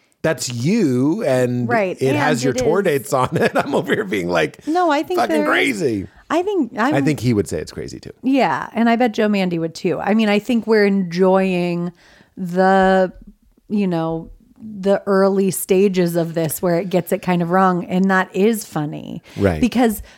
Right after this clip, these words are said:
Speaker 2: we also, it is confirming our humanity,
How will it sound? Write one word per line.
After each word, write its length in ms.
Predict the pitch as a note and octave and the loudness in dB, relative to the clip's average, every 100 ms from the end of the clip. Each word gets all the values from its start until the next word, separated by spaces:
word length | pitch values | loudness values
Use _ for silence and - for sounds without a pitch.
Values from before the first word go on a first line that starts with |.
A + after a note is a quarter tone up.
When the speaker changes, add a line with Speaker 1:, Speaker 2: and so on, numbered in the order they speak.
| _ | _
Speaker 2:
we 160 | A#3 B3+ | 0 2
also, 400 | C#4+ C#4+ D#4 C#4 | 2 2 0 2
it 200 | B3+ B3 | 0 0
is 280 | G#3+ D#4 C4 | 2 2 0
confirming 720 | - C4 A#3+ - G#3+ G#3 G3 F3+ | -2 -2 0 2 2 2 2 2
our 120 | F3 | 0
humanity, 920 | E3+ F3 E3+ E3+ D#3+ D#3+ - - E3 | 0 -2 0 0 -2 -6 -12 -14 -16